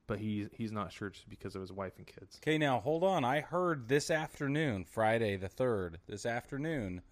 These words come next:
Speaker 2: that Mike Trout had finalized his decision.
Speaker 1: He had, uh, he did? Okay.
Speaker 2: Yeah.
Speaker 1: 'Cause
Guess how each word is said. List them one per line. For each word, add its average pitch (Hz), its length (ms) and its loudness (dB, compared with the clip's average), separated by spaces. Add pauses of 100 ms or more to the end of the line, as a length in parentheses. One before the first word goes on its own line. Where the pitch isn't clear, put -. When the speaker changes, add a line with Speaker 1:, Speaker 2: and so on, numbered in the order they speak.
(360)
Speaker 2:
that 113 140 0
Mike 123 240 0
Trout 127 380 2
had 113 200 -2 (240)
finalized 123 520 2
his 110 180 -4
decision. 131 400 0
Speaker 1:
He - 60 2
had, 117 80 0
uh, 110 140 -2 (840)
he 110 80 -10
did? 107 280 -4 (160)
Okay. 127 180 2
Speaker 2:
Yeah. 98 280 4 (180)
Speaker 1:
'Cause 131 400 2